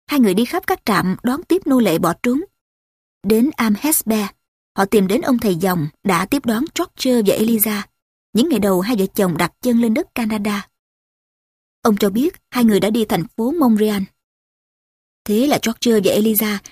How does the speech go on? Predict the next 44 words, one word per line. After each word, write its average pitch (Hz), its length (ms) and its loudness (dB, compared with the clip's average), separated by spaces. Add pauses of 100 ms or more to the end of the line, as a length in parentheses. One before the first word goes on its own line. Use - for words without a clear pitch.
(160)
đã 247 80 0
được 214 240 0
tự 185 200 4
do 233 240 -2
năm 262 280 2
năm 254 200 4
rồi. 202 200 -2 (1040)
Roger 254 360 0
đã 247 120 0
tìm 202 140 2
được 185 160 2
việc 190 200 0
làm 196 360 -4 (460)
ở 202 120 0
nhà 220 460 0 (160)
của 175 240 2
một 277 240 2
người 196 160 2
thợ 185 140 0
máy. 220 220 -2 (760)
Anh 208 160 2
kiếm 269 280 0
được 180 180 4
đủ 196 240 2 (120)
tiền 175 360 2
nuôi 247 140 2
cả 247 100 -2
gia 254 160 2
đình. 196 200 0 (1400)
Thời 208 140 4
gian 208 160 2
ấy, 254 260 0 (340)
hai 269 160 2
vợ 208 140 4
chồng 180 320 2
thêm 262 180 2
được 196 260 0
một 202 200 2
đứa 269 120 2
con 208 240 0
gái. 220 280 -4 (960)
Thằng 180 140 2
bé 220 160 2
Harry, 233 480 0